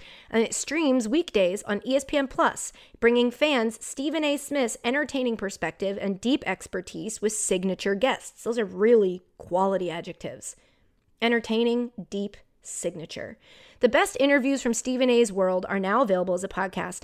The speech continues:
every Wednesday. I didn't know. Did you know? I,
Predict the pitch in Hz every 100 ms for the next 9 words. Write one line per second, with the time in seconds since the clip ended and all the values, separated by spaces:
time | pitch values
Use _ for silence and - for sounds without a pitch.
0 | _ 196 185 190 190 202 190 160 175 -
1 | - - - 196 254 196 185 196 214 208
2 | 190 233 254 302 320 - 214